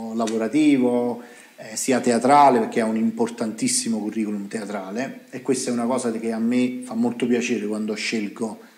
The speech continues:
diciamo, gli attori, eh, per, per i miei prodotti. Non perché il teatro sia più importante del cinema, assolutamente, però sono due cose diverse. Diciamo che il teatro,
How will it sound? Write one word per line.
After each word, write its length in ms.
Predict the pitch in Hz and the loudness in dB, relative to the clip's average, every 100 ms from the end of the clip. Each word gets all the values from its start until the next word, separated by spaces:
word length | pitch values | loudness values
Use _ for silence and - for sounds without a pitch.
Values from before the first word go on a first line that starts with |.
| _ - | _ -16
diciamo, 420 | - 110 107 107 | -8 -4 -4 -2
gli 120 | 107 | -2
attori, 720 | 120 - 117 107 107 110 - - | -4 -2 0 0 0 -2 -6 -12
eh, 220 | 107 104 - | -10 -10 -4
per, 260 | 117 107 | -2 -2
per 140 | 110 107 | -2 -2
i 60 | |
miei 180 | 104 104 | 0 -2
prodotti. 600 | 107 98 95 92 - 101 - - - - - | -2 -4 -6 -8 -14 -16 -18 -20 -20 -20 -10
Non 240 | 196 226 190 | 2 4 4
perché 320 | 151 - 151 139 135 - 139 | 4 4 4 4 2 -6 -4
il 200 | 117 - | -4 0
teatro 380 | 131 135 127 123 | 4 6 4 2
sia 200 | 131 123 | 2 0
più 200 | - 120 | 4 2
importante 580 | - 113 - 110 104 | 2 -2 -2 -2 0
del 160 | 110 104 | -2 -2
cinema, 460 | - 101 95 123 156 | -4 -8 -6 -6 -6
assolutamente, 760 | 175 - 135 110 95 104 - | -6 -2 -2 -2 -4 -8 -6
però 200 | - 160 | 2 2
sono 180 | 160 151 | 4 4
due 180 | 156 127 | 6 6
cose 220 | 123 117 | 4 0
diverse. 440 | 107 98 92 - | -2 -4 -6 -6
Diciamo 360 | 156 139 139 127 | -2 2 2 2
che 80 | 127 | 0
il 140 | 123 | 0
teatro, 580 | 165 139 127 113 113 | 2 4 4 2 -4